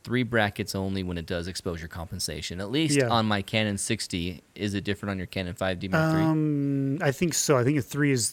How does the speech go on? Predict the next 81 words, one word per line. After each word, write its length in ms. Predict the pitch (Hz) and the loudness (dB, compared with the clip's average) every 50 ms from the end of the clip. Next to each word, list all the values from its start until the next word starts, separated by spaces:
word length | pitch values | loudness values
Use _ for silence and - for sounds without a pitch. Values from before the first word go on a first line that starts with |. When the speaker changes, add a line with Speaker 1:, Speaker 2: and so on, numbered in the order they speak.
| - | -2
Speaker 2:
the 100 | - 123 | -2 -2
top 420 | 113 - - 139 120 113 127 - - | -2 0 0 2 2 2 0 -2 -2
that 120 | 131 120 113 | -2 -2 0
you 100 | 120 120 | -2 -4
can 160 | - 131 143 | -2 -4 -2
o-, 240 | 139 131 120 135 185 - | 0 2 2 2 4 6
over 320 | 151 139 131 131 135 135 156 | 6 6 6 6 4 4 4
or 240 | 147 131 135 147 | 4 4 2 4
underexpose. 640 | 135 127 123 117 117 - - - - 117 107 98 - - | 2 2 2 2 0 0 -2 -2 -2 0 0 -2 -6 -8
Speaker 1:
So 100 | - - | -6 -2
that's 140 | 98 104 110 | 2 6 10
Speaker 2:
But 60 | 170 | 10
Speaker 1:
where 20 | 165 | 10
Speaker 2:
I 60 | 196 | 10
found 220 | 190 190 226 214 190 | 10 10 8 10 10
Speaker 1:
Magic 120 | 165 143 | 10 10
Speaker 2:
that 0 | |
that's, 320 | 143 156 143 - - - - | 8 8 8 6 2 0 4
Speaker 1:
Lantern 180 | 180 165 196 | 6 6 6
Speaker 2:
I, 40 | 190 | 6
Speaker 1:
comes 120 | 175 180 190 | 4 2 4
Speaker 2:
I 60 | 180 185 | 6 6
Speaker 1:
in. 40 | 185 | 8
Speaker 2:
found 180 | - 214 185 | 8 8 8
that 80 | 165 151 | 8 8
I 60 | 147 | 10
don't 480 | 143 147 151 185 170 147 - 170 151 - | 10 8 6 6 2 0 0 0 0 0
typically 300 | - - - - - 139 | 0 -2 -2 0 2 2
need 100 | 135 120 | 2 2
to 40 | 120 | 2
go 160 | 110 131 127 | 4 4 6
that 160 | 123 131 151 | 6 4 2
high. 320 | - - 165 160 165 175 180 | 0 0 0 0 0 0 0
I 60 | 156 | -2
think 220 | 135 143 170 165 - | 0 0 0 -2 0
just 240 | - 139 - - _ _ - | 0 0 0 -2 _ _ -2
two 320 | - - 165 151 113 107 | 2 4 4 4 4 2
is 120 | 107 104 - | 0 -2 -2
fine. 340 | - 147 131 107 92 90 - - _ _ - - | -2 0 0 -2 -2 -6 -14 -18 _ _ -20 -20
Speaker 1:
It's 100 | - - | -14 -10
rare 360 | 101 98 98 110 110 110 110 107 | -6 0 4 6 8 8 6 4
cases 480 | - - 117 107 98 - - 95 87 | 2 2 2 2 2 2 -2 -4 -2
that 100 | 92 92 | -4 -2
you 80 | 90 92 | -2 -2
have 180 | 95 92 85 | -2 -4 -4
to 80 | - 95 | -4 -4
have 160 | 90 95 92 | -2 -2 0
that 240 | 90 92 98 - 101 | 0 0 -2 -2 -2
dynamic 500 | 104 101 92 92 92 92 90 87 87 - | -2 -2 -2 -2 -2 -2 -4 -6 -6 -6
of 120 | - 85 | -6 -4
a 20 | - | 0
range. 140 | 127 131 156 | 2 6 8
Speaker 2:
Yeah, 360 | 151 147 135 120 110 107 110 | 8 8 10 8 8 6 6
going 260 | 110 160 170 160 139 | 6 6 6 6 6
three. 580 | - - - 139 147 147 135 123 120 123 170 196 | 4 0 -2 0 2 2 2 2 2 0 0 0
I 60 | 156 | 2
mean, 120 | 135 139 151 | 4 6 6
I 60 | 165 | 4
tried 380 | - - - 143 127 131 143 | 4 4 6 8 8 8 8
it 240 | 165 196 202 - - | 6 6 2 0 0
before, 380 | 170 170 - - - 185 190 185 | 0 0 0 2 4 6 6 6
and 60 | 165 | 6
it 40 | 147 | 4
just 160 | 131 135 - | 2 0 0
seemed 140 | - 170 151 | 2 4 4
like 160 | 139 127 - | 4 4 4
it 40 | 127 | 2
was 200 | 117 110 - - | 2 2 0 -2
too 260 | - - - 190 180 | -2 0 2 4 4
dark 320 | 165 147 151 147 143 139 - | 8 8 8 10 8 6 4
and 100 | 120 107 | 0 -2
too 200 | - - 170 151 | 0 2 2 2
bright, 360 | 127 143 135 131 127 131 156 | 4 6 6 6 6 4 2
and 140 | 143 127 131 | 2 2 2
it 60 | 127 | 2
was 100 | 120 113 | 2 2
just 180 | 123 127 - - | 0 -2 -2 -2
too, 380 | - 160 147 135 127 123 143 160 | 0 0 2 2 2 0 -2 -4
too 140 | - - 160 | -4 -2 -2
much. 340 | 127 113 104 - - - - | 0 -2 -2 -4 -6 -6 -6
So 260 | - 127 110 104 101 | -2 -2 0 -2 -2